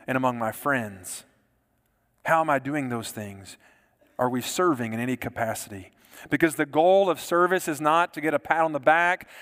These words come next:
not so we can post it on social media, uh, not so that we can necessarily even celebrate it here.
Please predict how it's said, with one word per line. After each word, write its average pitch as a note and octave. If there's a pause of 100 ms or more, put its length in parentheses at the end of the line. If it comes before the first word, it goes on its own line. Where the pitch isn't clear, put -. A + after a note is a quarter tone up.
(100)
not E3
so -
we D#3+
can C#3
post E3
it -
on C#3+
social D3+
media, F3 (280)
uh, C#3+
not D#3+
so E3
that D#3+
we D#3
can C3 (320)
necessarily E3
even D#3+
celebrate F3+
it E3
here. D#3+